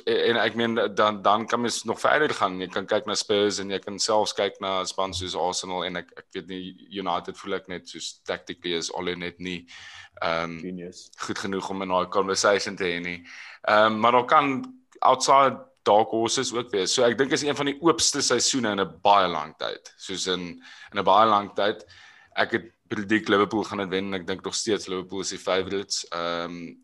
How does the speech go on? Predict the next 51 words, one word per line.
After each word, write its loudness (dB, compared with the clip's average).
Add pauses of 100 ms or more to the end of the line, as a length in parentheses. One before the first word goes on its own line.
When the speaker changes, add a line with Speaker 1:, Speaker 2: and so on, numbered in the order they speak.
(120)
Speaker 1:
al -2
is 0
daar 0
beserings -2
en -12
issues. -6 (580)
Ehm, -4 (260)
Liverpool -2
is 2
tweede 6
en 0
mense -2
gaan -2
anders -4
vir -8
hulle -2
'n -2
slegte -4
seisoen -4
sover. -6
Dit, -12
dit -20 (200)
wys -2
maar -10
net -10
vir -8
jou -6
soos, -6 (280)
Speaker 2:
Ja. -6
Speaker 1:
eh, -6
waar 2
die 2
ouens -2
is -4
en -10
wat -4
die -8
standaard -4
is -8
wat -8
hulle -10
gestel -8
het. -12 (640)
Ehm, -4
en, -8
en -6
Everton -2
dink -4
ek -2
is, -6
ja, -10